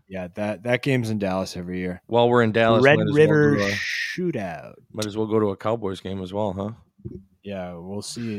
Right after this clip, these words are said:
Speaker 1: if the schedule works out that way.
Speaker 2: Yeah. All right. So, um, we are here talking, uh, r-, fantasy hitchhikers. This is our waiver wire episode. Um, the hitchhikers. Uh, we're gonna give you players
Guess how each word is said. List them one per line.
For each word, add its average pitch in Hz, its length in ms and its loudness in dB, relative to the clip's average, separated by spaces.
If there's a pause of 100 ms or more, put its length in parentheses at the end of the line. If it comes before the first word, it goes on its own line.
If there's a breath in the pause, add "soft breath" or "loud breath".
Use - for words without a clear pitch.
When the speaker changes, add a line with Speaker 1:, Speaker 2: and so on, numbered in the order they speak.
(140)
Speaker 1:
if 98 180 -14
the - 80 -20
schedule 101 380 -10
works 95 240 -10
out 104 180 -8
that 85 180 -10
way. 87 220 -10 (480 soft breath)
Speaker 2:
Yeah. 120 240 -4 (220)
All 139 80 2
right. 131 160 2
So, 143 280 2
um, 135 340 -2
we 160 140 -2
are 175 120 0
here 156 160 -2
talking, 135 560 -2
uh, 107 460 -2 (120)
r-, 113 240 -8
fantasy 131 480 -2
hitchhikers. 107 840 -8 (380 loud breath)
This 117 120 -8
is 113 40 -4
our 120 140 4
waiver 123 280 2
wire 123 240 6
episode. 113 680 -2 (420 soft breath)
Um, 107 400 -6
the 98 80 -12
hitchhikers. 113 800 -2
Uh, 107 160 -2
we're 104 80 -6
gonna 113 120 -2
give 107 140 -4
you 107 80 -4
players 113 640 -2